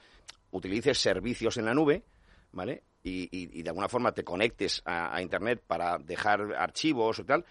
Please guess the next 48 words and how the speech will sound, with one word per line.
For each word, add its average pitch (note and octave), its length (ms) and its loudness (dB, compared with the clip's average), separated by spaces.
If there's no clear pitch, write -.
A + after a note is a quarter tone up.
procurar F2+ 400 0
hacerlo A#2+ 500 4
en, F2 320 -4
en D#2+ 200 -8
sitios B2+ 420 -2
o G2+ 40 -2
en F2 80 -4
dominios D3+ 640 2
que G2 100 -14
te F#2 100 -6
garanticen G#2+ 560 -2
que E2+ 120 -12
cumplen A2+ 300 -4
la B2 60 0
normativa E2+ 340 -6
europea, D3 340 -2
porque D#2 200 -10
si D2+ 120 -6
no, F#2 300 0
lo E2+ 120 -8
mismo F2 220 -2
te D3 80 2
lo B2 60 2
están F2+ 200 0
poniendo F2+ 320 -4
en F2 60 -6
Panamá F2 380 -2
o G#2+ 100 0
en F#2 60 -4
Singapur B2+ 560 0
y F2 220 -6
ni F2+ 100 -4
cumple A2+ 280 -2
la A2 60 2
normativa A2+ 360 2
europea C3 520 4
y C3+ 60 4
si G#2 140 -2
roban G2+ 220 0
tus G#2+ 160 -6
datos A2 280 -4
no D3 100 -4
tienes B2+ 160 -6
ningún F2 160 -10
tipo E2+ 180 -10
de - 40 -10
protección, D#2 420 -8
¿no? G#2+ 220 -16